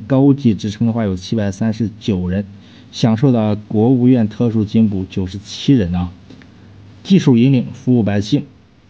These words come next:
朋友们可以看一下啊，这是协和医院下午的一个情况啊。然后上午这边过来的话，以前我来过，上午人也多啊，没想到这个下午还有这么多人呢。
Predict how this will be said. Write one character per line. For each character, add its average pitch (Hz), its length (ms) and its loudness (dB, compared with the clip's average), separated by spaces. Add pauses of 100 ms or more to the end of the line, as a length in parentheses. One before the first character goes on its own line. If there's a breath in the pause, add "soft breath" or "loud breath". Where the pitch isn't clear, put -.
(280)
朋 135 100 2
友 143 60 2
们 123 80 0
可 120 60 0
以 113 40 -2
看 123 160 2
一 113 40 0
下 110 160 0
啊， - 20 0
这 123 120 0
是 110 340 0
协 - 220 -2
和 120 120 2
医 123 60 4
院 117 140 2
下 131 240 0
午 98 120 2
的 98 80 0
一 95 40 0
个 95 120 -2
情 101 200 -4
况 98 240 -2
啊。 90 200 -6
然 95 120 -4
后 113 160 0
上 120 300 0
午 95 160 4
这 92 160 -2
边 107 220 2
过 117 120 0
来 98 100 0
的 95 40 -2
话， 101 140 0
以 117 100 4
前 104 180 0
我 92 60 2
来 90 160 -2
过， 107 160 -2
上 120 240 0
午 101 100 2
人 98 240 2
也 92 140 0
多 98 280 -2
啊， 92 100 -6 (340 loud breath)
没 123 140 2
想 123 180 0
到 107 60 -2
这 - 20 0
个 113 60 -2
下 131 280 -2
午 98 220 0
还 101 160 -4
有 92 220 0
这 107 160 -2
么 95 120 2
多 92 160 -2
人 87 120 -2
呢。 90 100 -2